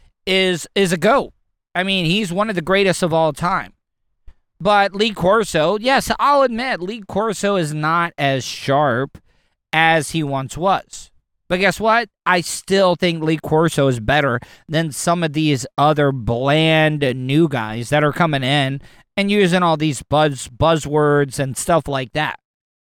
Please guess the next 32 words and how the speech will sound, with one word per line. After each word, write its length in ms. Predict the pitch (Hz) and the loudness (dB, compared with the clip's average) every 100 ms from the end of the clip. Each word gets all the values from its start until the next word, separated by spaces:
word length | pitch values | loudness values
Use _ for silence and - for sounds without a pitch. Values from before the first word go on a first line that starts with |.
| _ - | _ 0
So 320 | 190 180 165 - _ _ _ - | 4 4 2 -2 _ _ _ -6
before 420 | 165 202 208 320 330 | -2 -2 -2 -2 -2
you 160 | 269 | -2
wanna 280 | 190 196 170 | 0 0 0
slander 680 | - 151 151 165 180 175 160 | -2 -4 0 2 2 2 2
Lee 300 | 135 139 160 | 2 0 0
Corso, 680 | 123 135 147 139 151 147 | 0 2 2 2 2 2
just, 320 | 143 226 - - - | 0 -2 -4 -6 -8
just 280 | 180 359 - | -6 -6 -2
think 240 | 214 185 160 | 0 2 2
of 100 | 135 | 2
all 140 | 139 | 2
the 100 | 117 | 0
stuff 320 | - 120 120 - _ _ | -4 -6 -6 -12 _ _
Lee 400 | - 143 156 151 - _ - | -8 -2 0 -2 -4 _ -4
Corso 440 | 143 131 - 123 | 0 0 -2 -8
has 100 | 113 | -8
seen. 220 | - 95 - _ _ _ _ _ _ _ _ _ _ _ _ _ _ | -12 -16 -16 _ _ _ _ _ _ _ _ _ _ _ _ _ _
Now, 380 | 165 180 175 170 - - - | 0 2 4 0 -4 -16 -2
there 220 | 185 220 | 2 4
are 160 | 214 226 | 4 2
some 260 | 185 151 | -2 -6
cases 380 | 120 120 175 160 | -6 -8 -8 -6
where, 260 | 160 165 151 | 0 0 0
where 220 | 139 135 | -2 -2
I 120 | 131 | -2
think 260 | 123 120 117 | -4 -8 -6
that 160 | 120 - - _ _ | -8 -10 -20 _ _
older 400 | 120 135 123 110 | -6 -4 -4 -6
people 560 | - 117 110 - 123 143 | -6 -10 -10 -10 -8 -6
need 680 | 135 131 139 135 135 135 - | -6 -4 -2 -2 -4 -6 -10
to 640 | - 113 98 127 180 | -8 -6 -4 -4 -4